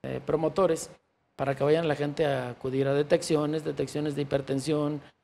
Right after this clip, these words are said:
eh, inclusive, eh, en varios de los programas está otra vez saliendo. Ya estamos iniciando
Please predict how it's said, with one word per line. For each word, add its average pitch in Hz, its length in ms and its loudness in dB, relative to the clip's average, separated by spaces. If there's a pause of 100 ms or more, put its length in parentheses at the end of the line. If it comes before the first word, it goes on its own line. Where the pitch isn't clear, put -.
(220)
eh, 135 920 -2
inclusive, 143 760 2 (640)
eh, 135 460 -4 (240)
en 139 240 0
varios 170 240 4
de 160 80 4
los 147 100 0
programas 151 400 0
está 147 220 -4
otra 147 160 -2
vez 143 200 0 (220)
saliendo. 135 600 0
Ya 139 120 0
estamos 156 440 -2 (420)
iniciando 147 760 2